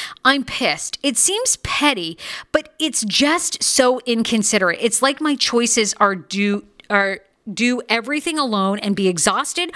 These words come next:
or get bullshit help and be miserable." So my recommendation was, one of the ways that I trained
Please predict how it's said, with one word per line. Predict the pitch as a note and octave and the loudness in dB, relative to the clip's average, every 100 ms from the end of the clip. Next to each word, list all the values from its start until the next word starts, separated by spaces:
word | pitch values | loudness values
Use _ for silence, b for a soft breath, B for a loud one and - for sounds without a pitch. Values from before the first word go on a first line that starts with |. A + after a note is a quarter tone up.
| B B B | B B B
or | A3+ | 2
get | A#3 A3 F3+ | 2 0 0
bullshit | C#3+ A3+ A#3+ C#4+ C#4 | 2 4 4 2 0
help | A3 F#3 E3+ - | 2 0 0 -4
and | F#3+ E3 | -2 -2
be | F#3 E3+ F3 | 0 0 -2
miserable." | E3 D#3+ D#3+ D3+ D#3 C3 - B B B B B | -2 -2 0 -2 -4 -8 -10 B B B B B
So | - E4 D#4 C#4+ - _ _ _ _ - | 2 4 4 0 -4 _ _ _ _ -2
my | C4 D4+ A#4+ B4 | 2 4 2 2
recommendation | D#4+ C#4 A#3+ G#3 G3 G3+ F#3+ | 0 0 -2 0 0 0 0
was, | F#3 F3 | 0 0
one | G#3+ | 0
of | B3+ | 2
the | C4 | 2
ways | G#3 F#3 | 2 2
that | F#3+ | 2
I | F3+ | 0
trained | F#3 G3 F3 E3+ E3+ | -4 -4 -4 -4 -8